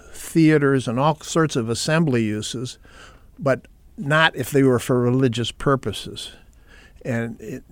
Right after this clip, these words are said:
to that degree, we said the government's overstepping its bounds 'cause it's regulating what people are talking about and their religious exercise, not what the land is used for. So that was one area.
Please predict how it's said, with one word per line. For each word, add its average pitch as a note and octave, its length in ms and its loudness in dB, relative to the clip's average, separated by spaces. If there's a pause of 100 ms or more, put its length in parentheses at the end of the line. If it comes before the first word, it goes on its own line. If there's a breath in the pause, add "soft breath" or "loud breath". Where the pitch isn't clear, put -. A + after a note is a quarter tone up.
(120)
to B2+ 140 0
that D3+ 300 2
degree, C3+ 440 4
we B2 180 0
said A#2+ 300 0
the A2 80 -8
government's C#3 480 2
overstepping C#3 720 0
its A2 160 -4
bounds B2+ 440 -2
'cause A2+ 200 -6
it's A2 180 -8
regulating B2+ 540 2
what A#2 160 -4
people B2+ 340 0
are G#2+ 80 -2
talking C3 520 0
about G#2+ 420 -6 (540 loud breath)
and A#2 200 0
their A2+ 120 0
religious C3 500 2
exercise, A#2+ 680 -2
not C3 280 -4 (420)
what B2+ 180 -4
the A2+ 120 -2
land B2 400 0
is G#2 160 -2
used B2+ 360 2
for. - 420 -14 (720 soft breath)
So B2 440 -4
that D3 300 2
was B2 180 -2
one C3+ 460 2 (500 loud breath)
area. G#2+ 560 -2